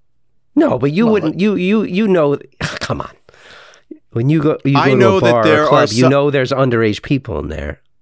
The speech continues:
Speaker 3: I understand that. I also know that there, right, right. But you know that there's girls that don't look their age as well.
Speaker 1: Of course, but for him to, for him to say, since she was in, everyone who's in there, I just, I assume is
Speaker 2: Well,
Speaker 1: of
Speaker 2: I
Speaker 1: age.
Speaker 2: mean,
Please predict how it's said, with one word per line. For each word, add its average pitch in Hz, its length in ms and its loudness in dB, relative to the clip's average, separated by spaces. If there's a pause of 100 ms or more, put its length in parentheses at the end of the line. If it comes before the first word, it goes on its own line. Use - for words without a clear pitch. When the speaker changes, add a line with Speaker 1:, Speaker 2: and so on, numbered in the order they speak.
(140)
Speaker 3:
I 131 100 -2
understand 135 380 -2
that. 95 160 0
I 107 60 0
also 120 280 -2
know 117 220 -2
that 113 240 -4
there, 110 380 -4 (580)
right, 165 380 -4
right. 101 260 -6
But 113 80 -10
you 143 120 -2
know 151 120 2
that 135 160 -4
there's 127 420 -4 (300)
girls 113 380 -2
that 117 180 -4
don't 110 260 -4
look 110 220 -10
their 113 180 -2
age 127 280 -4
as 117 120 -16
well. 185 300 -8 (880)
Speaker 1:
Of - 80 -20
course, 165 260 0
but 117 160 -4
for 131 100 -2
him 156 240 0
to, 147 120 -8
for - 260 -6
him 151 160 0
to 143 120 -4
say, 101 600 0 (760)
since - 220 -4
she 120 140 0
was 104 120 0
in, 131 280 0
everyone 120 260 0
who's 104 160 -4
in 120 140 2
there, 90 160 0
I 87 60 -2
just, - 360 -10 (580)
I - 60 -8
assume 104 440 -4
is 294 60 0
Speaker 2:
Well, 131 320 -2
Speaker 1:
of - 140 -4
Speaker 2:
I - 60 0
Speaker 1:
age. 165 100 2
Speaker 2:
mean, 160 480 0